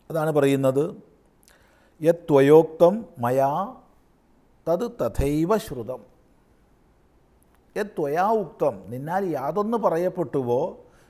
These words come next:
മയാ തത് തഥൈവ ശ്രുതം, എന്നാലും അത് അപ്രകാരം തന്നെയാണ് കേട്ടിട്ടുള്ളത്, കേൾക്കപ്പെട്ടിട്ടുള്ളത്. താത്പര്യം, ധർമ്മശാസ്ത്രം അനുസരിച്ചുള്ള കർത്തവ്യം എന്താണോ നീ പറഞ്ഞത്,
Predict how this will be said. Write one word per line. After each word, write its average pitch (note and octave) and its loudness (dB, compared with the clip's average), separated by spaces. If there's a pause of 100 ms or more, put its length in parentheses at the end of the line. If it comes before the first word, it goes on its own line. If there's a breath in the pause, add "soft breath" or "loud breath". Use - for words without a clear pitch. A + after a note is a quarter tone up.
മയാ F3 4
തത് A#3 2
തഥൈവ F#3+ 0
ശ്രുതം, D3 -10 (260)
എന്നാലും E3+ -2
അത് E3 -4
അപ്രകാരം F3 0
തന്നെയാണ് F3+ -6
കേട്ടിട്ടുള്ളത്, B2 -12 (600)
കേൾക്കപ്പെട്ടിട്ടുള്ളത്. C3+ -8 (1400 soft breath)
താത്പര്യം, A#3+ -2 (880)
ധർമ്മശാസ്ത്രം A3 0
അനുസരിച്ചുള്ള G3+ -2
കർത്തവ്യം F3 -2 (1900)
എന്താണോ B3 2
നീ C4+ 0
പറഞ്ഞത്, F3+ 0